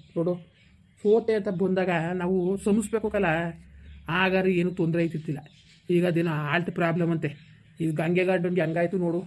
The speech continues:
ನಿನ್ಗೆ ಗೊತ್ತಲ್ವಾ ಹೆಂಗಾಯ್ತು ಅಂದ್ಬಿಟ್ಟು. ಆ, ಹಂಗೆ ಏನೋ ಹೆಚ್ಚು ಕಮ್ಮಿ ಆದಾಗ ಬಾಯ್ ಬಡ್ಕೊಳಕ್ಕಿಂತವ ನಮ್ ತಾವ್ ಇದ್ದಾಗ್ಲೇ ಅದ್ನ ಹೆಂಗೆ ಜೋಪಾನ ಮಾಡ್ಬೇಕು ಹಂಗ್ ಮಾಡ್ಬೇಕು ಕಲ. ನನ್ ಮಾತ್ ಕೇಳವ.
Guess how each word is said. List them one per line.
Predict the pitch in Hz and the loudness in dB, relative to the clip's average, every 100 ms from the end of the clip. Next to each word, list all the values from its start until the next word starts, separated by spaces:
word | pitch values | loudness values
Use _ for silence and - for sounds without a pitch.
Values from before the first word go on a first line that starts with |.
| - - - | -10 -10 -2
ನಿನ್ಗೆ | 175 175 | 0 0
ಗೊತ್ತಲ್ವಾ | 175 165 190 165 165 | -2 -2 -2 0 -2
ಹೆಂಗಾಯ್ತು | 156 151 160 165 | 0 -2 -2 -2
ಅಂದ್ಬಿಟ್ಟು. | 170 185 185 165 147 - - - - | -4 -2 -4 -4 -6 -10 -20 -20 -10
ಆ, | 156 196 208 - _ _ _ _ | -4 -4 -4 -14 _ _ _ _
ಹಂಗೆ | 170 180 180 165 175 175 | -4 0 0 0 0 -2
ಏನೋ | 175 | -2
ಹೆಚ್ಚು | 180 175 196 | -2 -4 -2
ಕಮ್ಮಿ | 202 196 | 0 2
ಆದಾಗ | 180 175 | 2 -2
ಬಾಯ್ | 165 160 | -4 -2
ಬಡ್ಕೊಳಕ್ಕಿಂತವ | 165 160 165 165 156 180 165 160 160 - _ _ _ | -4 -4 -4 -4 -4 -4 -2 -4 -6 -14 _ _ _
ನಮ್ | 175 160 | -6 -4
ತಾವ್ | 180 170 | -2 -2
ಇದ್ದಾಗ್ಲೇ | 165 160 202 196 | 0 0 0 0
ಅದ್ನ | 196 196 | 0 -2
ಹೆಂಗೆ | 175 185 165 185 196 196 185 175 - - - | -2 -2 -2 -2 0 0 -2 -4 -10 -12 -4
ಜೋಪಾನ | 160 180 202 196 | -2 0 0 0
ಮಾಡ್ಬೇಕು | 190 185 196 | 0 0 -2
ಹಂಗ್ | 196 156 | -2 0
ಮಾಡ್ಬೇಕು | 156 180 185 - | 0 -2 -4 -2
ಕಲ. | 185 156 175 170 156 - - | -2 0 -2 -6 -10 -20 -12
ನನ್ | 156 156 | -6 -4
ಮಾತ್ | 156 180 - | -4 -6 -2
ಕೇಳವ. | 165 175 | -2 0